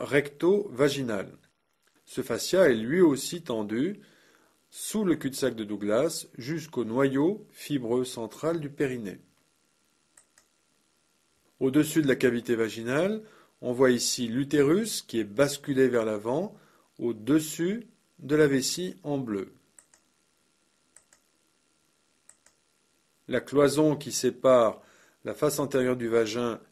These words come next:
et la face postérieure de la vessie, c'est le fascia de Alban. C'est ce qui correspondrait chez l'homme à, au feuillet antérieur du fascia de Denonvilliers.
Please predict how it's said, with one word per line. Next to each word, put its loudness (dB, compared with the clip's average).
et -14
la -8
face -10
postérieure -2
de -8
la -4
vessie, -6
c'est 0
le 0
fascia 2
de 0
Alban. -2
C'est -2
ce -12
qui -16
correspondrait 0
chez -6
l'homme 0
à, -2
au -8
feuillet 0
antérieur 2
du -14
fascia -4
de -4
Denonvilliers. -2